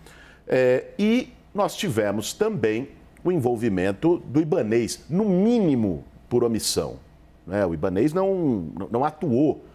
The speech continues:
Foi angustiante, todos nós estávamos vendo pela televisão, é, aquele, aquela tarde de domingo, e você via, passava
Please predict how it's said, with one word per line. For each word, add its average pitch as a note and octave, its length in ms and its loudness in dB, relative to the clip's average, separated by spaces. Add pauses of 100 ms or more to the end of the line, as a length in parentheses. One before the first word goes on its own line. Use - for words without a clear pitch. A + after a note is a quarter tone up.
(220)
Foi F#3 160 2
angustiante, D#3+ 680 0
todos D#3+ 300 -2
nós C3 180 0
estávamos C3 400 -2
vendo F#2 480 -2 (140)
pela A2 180 0
televisão, G2+ 720 0 (640)
é, F#2 640 2
aquele, G#2+ 480 0
aquela G2 320 -4
tarde C3 480 -6
de G2 100 -8
domingo, F2+ 680 -2 (240)
e D3 60 -2
você F3 360 0
via, A#2 240 0
passava D3 680 -2